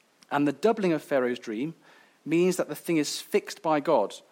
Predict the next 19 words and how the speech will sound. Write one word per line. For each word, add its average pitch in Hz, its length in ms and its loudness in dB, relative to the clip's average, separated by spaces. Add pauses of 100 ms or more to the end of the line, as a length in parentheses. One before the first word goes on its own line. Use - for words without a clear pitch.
(340)
and 139 180 -4
God 151 180 -2
will 147 80 -6
shortly - 360 -4
bring 135 200 -4
it 120 120 -10
about." 107 320 -6 (1040)
So 180 120 0
notice 220 280 2
how 196 120 2
he 180 60 4
repeats 165 340 -2
his - 140 -8
point. 131 320 -2
He's, 143 200 -2 (240)
he's 160 140 -6
there 208 180 6
before 208 320 2
Pharaoh, 120 440 0